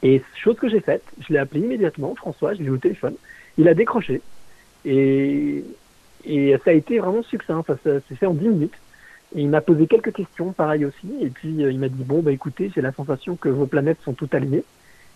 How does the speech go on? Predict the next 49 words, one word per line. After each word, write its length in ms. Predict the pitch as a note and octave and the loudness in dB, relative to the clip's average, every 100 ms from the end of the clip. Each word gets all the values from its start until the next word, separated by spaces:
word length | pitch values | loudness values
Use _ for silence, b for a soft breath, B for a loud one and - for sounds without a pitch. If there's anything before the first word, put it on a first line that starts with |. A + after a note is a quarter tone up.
| _ - | _ 0
donc, 260 | D3+ - | 2 4
euh, 100 | D3 | 6
rencontrons-nous 600 | C3+ D#3 F3 D#3+ C#3+ D3+ D#3 | 6 2 -2 -2 0 2 2
à 60 | |
Paris 220 | C#3 C3 | 0 -2
dans 100 | D#3+ | -2
quinze 200 | C3+ C#3+ | -4 -6
jours. » 220 | C3 C3+ F3 _ | -4 -4 -4 _
Voilà, 300 | E3 B2+ A#2 | -2 0 0
et 60 | C#3 | -4
on 100 | E3+ - | -6 -4
s'est 60 | |
rencontrés, 520 | C#3+ D3+ D#3 - B3 | -2 -2 -6 -8 -6
donc, 220 | C#4 D3+ C#3 | -4 0 2
euh, 80 | B2 b b b b - - | 0 b b b b -14 -6
les 100 | D3+ | -4
choses 200 | - F3+ | -2 -4
se 60 | D#3+ | -6
sont 220 | C3 D#3 | -4 -4
ensuite, 400 | C3+ - E3 - | -4 -6 -8 0
euh, 680 | D3 C3 B2+ A#2+ A#2+ A#2+ A#2 A#2+ _ b b b b - | 2 4 2 0 0 -2 -4 -8 _ b b b b -6
enchaînées, 920 | D3 - D3 C3+ F#3+ G#3 C3+ C3 C#3 | -4 0 2 2 2 0 -4 -4 -4
et 60 | C3 - | -6 -2
c'est 60 | |
vrai 160 | A#2+ E3 | 0 0
que 80 | - | -2
ça 60 | C3+ | -6
s'est 100 | C3 | -6
fait, 340 | A#2+ D#3 F3 D3+ | -4 -2 2 0
en, 80 | B2+ | 0
en, 240 | C3+ C3+ | -2 -2
on 60 | C#3 | 2
va 100 | D3+ | 4
dire 200 | F3+ - | 4 0
que 120 | E3+ | -4
si 180 | - G#3+ | -2 0
on 80 | G3+ | 2
met 160 | G#3 | 2
bout 240 | E3+ F3+ F3 | 0 0 0
à 100 | D3+ | 0
bout, 320 | D#3 A3+ G#3+ | 0 4 6
euh, 360 | C3+ C3+ C3+ - B B B | 6 4 2 -2 B B B
le 140 | C3 C3+ | -2 -2
livre 320 | D3+ G3+ D#3+ | 0 0 0
a 80 | C#3 | 0
été 180 | C3 C3+ | 2 0
édité 460 | B2 B2+ D#3+ F3 | 0 -2 2 2
en, 340 | D3+ B2+ B2 - | 2 -2 -6 -6
en 380 | B2 A#2+ A#2 | -6 -4 -6